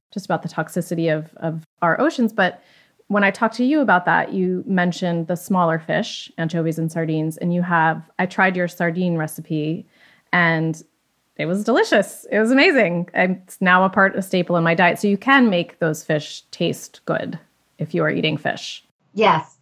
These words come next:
Speaker 2: In fact, those fish, because they're so high in really good omega-three fatty acids, which are super anti-inflammatory, they also need a little bit of what I call citrus love.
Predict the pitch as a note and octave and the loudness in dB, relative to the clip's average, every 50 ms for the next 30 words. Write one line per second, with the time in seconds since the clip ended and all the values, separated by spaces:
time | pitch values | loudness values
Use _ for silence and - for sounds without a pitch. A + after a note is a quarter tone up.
0 | _ _ _ _ - F#3+ G3+ G3 - A3 G3+ G3 G#3 G#3 - - _ _ _ _ | _ _ _ _ -6 -4 -4 -2 2 4 6 6 4 2 -2 -8 _ _ _ _
1 | _ _ _ E3+ A3 A#3 B3 D4+ D4 - - _ G#3+ G#3 F3+ F#3 G#3 A#3+ - - | _ _ _ -2 0 2 2 2 0 -4 -6 _ 0 0 2 2 0 -2 -4 -10
2 | - - - _ _ - G3+ G3 G#3+ G3+ G3 F#3 F3 - - - - F#3 F#3+ G3 | -16 -18 -20 _ _ -20 -10 -6 -6 -4 -2 -2 -2 -2 -4 -2 0 2 2 2
3 | G3 G3 G3 F#3+ F#3 F#3+ G3 G#3 - - - - F3+ E3+ E3+ E3+ - - - - | 2 4 4 6 6 6 4 4 0 -2 -4 -4 -2 -2 -2 -2 -4 -6 -8 -4
4 | E3 E3+ F#3 F#3 F#3+ F#3 F3 - F#3 F3+ F3 F3 - F#3 F3+ E3+ E3 E3 - F#3 | -2 0 2 2 2 2 2 2 2 2 2 0 0 2 2 2 2 2 0 0
5 | F3 - F#3+ F3 F3 E3+ - F3 E3 E3 E3 E3 E3 D#3+ D#3+ F3 - - G3+ G3 | -2 0 0 0 0 2 4 4 4 4 4 4 4 4 4 2 2 2 0 0
6 | F#3 - E3 E3 - - F3 D3+ - - F#3 E3+ - F3 E3 E3 D#3+ G3 F3+ E3 | 0 0 -4 -6 -4 -4 -4 -2 -2 -2 -2 -2 0 0 0 0 2 2 2 0
7 | E3 D#3+ - E3+ D#3+ D#3+ E3+ E3+ - F3+ F3 F3+ F3 - - - - - - - | 0 0 0 2 2 2 0 0 2 2 2 2 0 -2 -8 -12 -14 -16 -6 -2
8 | F#3+ G3+ G3 G#3 G#3+ A3+ A#3 A3+ - B3+ A#3 G#3 F#3 F#3+ F#3 F#3 F#3 F3+ F3 F3 | 0 2 4 4 4 4 2 2 0 2 2 2 4 4 2 2 4 4 4 4
9 | F3 F3 - - - F3+ F3+ D#3+ D#3+ E3+ F#3 F#3 F#3+ F3 - F#3 D#3+ D#3+ D3+ C#3 | 2 2 -2 -4 -2 0 0 2 2 2 2 4 4 2 2 0 0 0 0 0
10 | D#3+ E3 D#3 D#3 D#3+ D#3+ - - E3 D#3+ D#3+ - - - F#3+ F#3 - - F3 E3 | 0 0 2 2 2 0 0 -2 -2 -2 -2 -2 -2 0 0 0 0 0 -2 -2
11 | - - - E3 D#3+ D#3 D3 C#3+ - - - - | -2 0 0 2 2 2 2 0 -2 -6 -10 -18